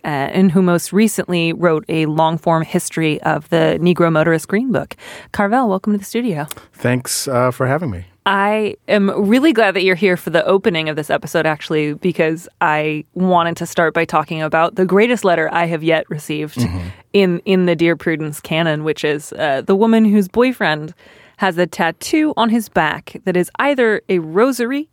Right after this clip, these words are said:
Speaker 2: Mm-hmm.
Speaker 1: or a pearl necklace
Speaker 2: Okay.
Speaker 1: with a bead commemorating every woman he has either dated or slept with.
Speaker 2: That's, that's nice.
Speaker 1: And he has, I believe he's up to forty-two.
Speaker 2: Uh-huh.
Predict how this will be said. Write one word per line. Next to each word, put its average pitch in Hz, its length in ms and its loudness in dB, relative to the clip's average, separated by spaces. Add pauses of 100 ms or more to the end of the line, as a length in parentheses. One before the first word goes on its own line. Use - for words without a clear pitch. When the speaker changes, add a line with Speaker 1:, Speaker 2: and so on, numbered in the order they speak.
Speaker 2:
Mm-hmm. 101 280 -6
Speaker 1:
or 196 200 4
a 208 100 2
pearl 226 240 0
necklace 180 560 -4
Speaker 2:
Okay. 104 320 -10
Speaker 1:
with 208 160 4
a 202 180 2
bead 233 680 0
commemorating 190 760 2
every 175 240 2
woman 165 300 2
he 175 100 0
has 170 180 0
either 170 240 0
dated 165 360 -2
or 180 160 -2
slept - 320 -4
with. - 220 -10
Speaker 2:
That's, 185 160 -14 (180)
that's - 180 -14
nice. 180 340 -10 (300)
Speaker 1:
And 202 520 0
he 220 420 -2
has, 190 340 0
I 214 80 2
believe 247 280 2
he's 311 120 2
up 262 100 0
to 285 80 -10
forty-two. 220 600 -2
Speaker 2:
Uh-huh. 110 300 -4